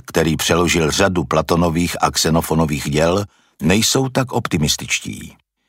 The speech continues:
Dialogy se nacházejí ve fiktivním vesmíru, který vytvořil Platón. Jsou přibližně zasazeny do Athén v pátém století před naším letopočtem a točí se kolem Sokrata,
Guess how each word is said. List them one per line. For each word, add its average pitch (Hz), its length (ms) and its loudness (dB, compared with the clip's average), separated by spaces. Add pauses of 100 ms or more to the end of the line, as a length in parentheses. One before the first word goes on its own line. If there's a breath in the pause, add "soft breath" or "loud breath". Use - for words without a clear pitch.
(540)
Dialogy 147 600 4
se 147 180 2
nacházejí 135 640 2
ve 123 120 2
fiktivním 120 600 2
vesmíru, 110 800 2 (160)
který 87 300 2
vytvořil 82 500 0
Platón. 73 560 -2 (500)
Jsou 90 200 4
přibližně 92 560 2
zasazeny 90 540 2
do 87 160 0
Athén 98 420 2
v - 100 -6
pátém 85 420 2
století 90 460 0
před 85 240 -2
naším 82 300 0
letopočtem 78 760 0 (380 soft breath)
a 73 160 2
točí - 340 0
se - 180 0
kolem 123 320 2
Sokrata, 117 640 0